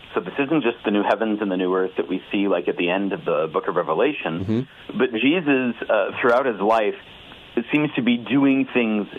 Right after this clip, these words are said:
Speaker 1: new. So he, he, he begins his public ministry by being baptized in the waters of the Jordan.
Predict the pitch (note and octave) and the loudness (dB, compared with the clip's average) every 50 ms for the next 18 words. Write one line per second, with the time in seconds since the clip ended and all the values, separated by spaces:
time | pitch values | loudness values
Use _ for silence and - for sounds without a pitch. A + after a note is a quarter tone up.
0 | - - G#2 G#2 A2 G#2+ F2+ C#2+ B1+ - - - - - - - - - - - | -6 -2 0 2 2 2 2 0 -2 -6 -12 -14 -18 -20 -20 -20 -20 -20 -20 -20
1 | - - - - - - - - - - - - - - - - - - - - | -20 -20 -20 -20 -20 -20 -20 -20 -20 -20 -20 -20 -20 -20 -20 -20 -20 -18 -16 -4
2 | - D3+ C3+ B2+ B2+ C3 - - - - D3+ D3 C#3 C3+ C3+ C3+ - - - C#3 | 0 2 4 4 2 0 -2 -6 -4 0 2 4 6 6 4 2 0 -2 -4 -4
3 | - A#2+ C#3 C3 A#2 B2 G#2 B2+ C#3 E3 E3+ E3 D3+ - - C#3 A#2 G#2+ G#2 - | 0 2 0 0 2 0 2 2 2 2 2 0 -2 0 0 2 2 2 0 0
4 | G#2+ A2+ B2 C3+ C#3 C#3 - - A2+ G#2+ G#2+ A2 G2+ - F#2+ F#2+ F2+ G2+ G2 G2 | 2 2 2 2 2 0 0 0 2 2 2 2 2 2 0 2 2 0 0 0
5 | F#2+ F2+ A2+ A2+ B2+ C3+ - - B2 G2+ F#2+ F#2 F#2+ G2+ G2 - - - G2+ G2 | 2 2 2 2 2 0 0 0 2 2 4 4 2 0 -2 -2 -4 -2 0 0
6 | F#2 F2+ F#2 F#2 F#2 F#2+ F2+ F2 E2+ D2 E2 D#2+ G2 B2+ C#3+ D3 B2 F2+ E2+ F#2 | 2 4 2 2 2 0 -2 -4 -4 -4 -4 0 2 2 2 2 2 -2 -6 -8
7 | - | -8